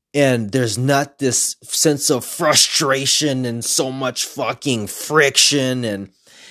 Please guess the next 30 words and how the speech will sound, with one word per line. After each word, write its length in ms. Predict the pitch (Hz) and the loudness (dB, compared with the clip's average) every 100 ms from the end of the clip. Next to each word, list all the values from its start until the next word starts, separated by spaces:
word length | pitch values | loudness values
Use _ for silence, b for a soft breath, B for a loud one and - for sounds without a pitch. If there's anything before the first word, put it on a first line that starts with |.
| - | -6
it's 200 | 127 - | -4 -4
hard 480 | - 131 135 135 - | 0 2 4 2 2
to 120 | 147 | 2
move 320 | 127 143 143 | 4 2 2
forward 420 | - 135 127 131 | 0 0 2 2
with 160 | 131 135 | 0 0
certain 440 | - 131 127 135 | 0 -2 -4 -6
things, 500 | 127 135 131 135 110 | -4 -2 0 -2 0
or, 400 | 120 117 101 98 B B B B B B | 2 4 2 0 B B B B B B
like, 240 | 127 113 | -4 -2
there's 220 | 143 127 - | 0 2 2
some 360 | 160 147 139 | 4 2 0
things 280 | 135 143 127 | -2 -4 0
that 140 | 135 | 0
get 180 | 127 123 | 0 -2
misinterpreted 1300 | 139 143 - 123 120 156 143 139 151 143 139 139 135 | -2 -2 -2 -2 -2 0 0 2 4 4 4 4 2
and 180 | 120 117 | 2 2
then 240 | 123 120 | 2 0
we 140 | 127 | -2
have 260 | 123 131 127 | 0 0 -2
to 280 | 123 107 101 - - | -6 -10 -12 -18 -10
iron 460 | 147 151 160 156 147 | 0 4 4 4 4
that 260 | 143 143 139 | 4 4 4
out. 400 | 135 135 139 131 | 4 4 4 2
And 80 | 120 | 0
then 200 | 113 104 B B B - | -4 -6 B B B -6
it's 420 | 147 135 - - - _ _ _ _ _ _ _ _ _ _ - | -4 -2 -2 -2 -8 _ _ _ _ _ _ _ _ _ _ -4
a 140 | 127 | -2
very 320 | 101 139 190 175 | 0 -2 -2 -4
easy 760 | 117 131 120 107 95 92 | -2 0 0 -2 -4 -6